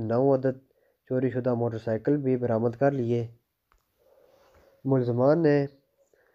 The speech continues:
अरसे से मोटरसाइकिल चोरी करने का इंकशाफ किया। मज़ीद बरामदियों की तवक्को की जा रही है। मुलजमान इससे पहले चोरियों में भी शामिल रहे हैं। मुलजमान से बरामद होने वाले मोटरसाइकिलों में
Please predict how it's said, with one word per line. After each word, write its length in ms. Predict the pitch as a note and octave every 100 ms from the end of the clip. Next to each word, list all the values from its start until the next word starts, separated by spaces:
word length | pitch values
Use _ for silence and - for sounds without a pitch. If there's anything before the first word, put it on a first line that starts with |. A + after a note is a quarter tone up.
| _ _
अरसे 300 | - C#3 F3
से 120 | D#3+
मोटरसाइकिल 560 | D3 C3 B2+ A#2+ A#2 C3+
चोरी 280 | C3+ C#3 C3
करने 300 | C3 B2+ C3
का 100 | B2+
इंकशाफ 520 | B2+ A#2+ A#2+ B2+ C3+
किया। 260 | - D3 C#3+ C#3 - _ _ _ _ _ _ _ _ - - -
मज़ीद 400 | A#2+ A#2+ C#3+ D#3
बरामदियों 640 | C#3 C3+ C3+ C3+ C#3 D3 C#3+
की 240 | C#3 C3 C3 _ -
तवक्को 300 | C3 C3 C3+
की 200 | C3 B2+
जा 180 | A#2+ A2+
रही 240 | A2 G#2+ G#2
है। 140 | G#2 F#2 _ _ _ _ _ _ _ _ _ _ _ C#3+
मुलजमान 500 | C#3 B2+ A#2+ C#3 E3
इससे 240 | D#3 E3 D#3
पहले 300 | E3 D#3 D#3+
चोरियों 360 | D3 D3+ C#3+ D3
में 160 | D3 C#3
भी 160 | C3+ C3
शामिल 340 | B2 A2+ B2+
रहे 280 | B2 G#2+ C3
हैं। 220 | C#3+ C#3 C3+ _ _ _ _ _ _ _ _ _ _ _ _ _ -
मुलजमान 540 | C3+ C3+ A#2+ B2 D3
से 180 | D#3 D3
बरामद 360 | C3 A#2+ B2 C#3+
होने 260 | C3 B2 C3+
वाले 240 | B2+ B2+
मोटरसाइकिलों 640 | B2+ A#2+ A#2+ - A2+ B2+ C3+
में 220 | B2+ B2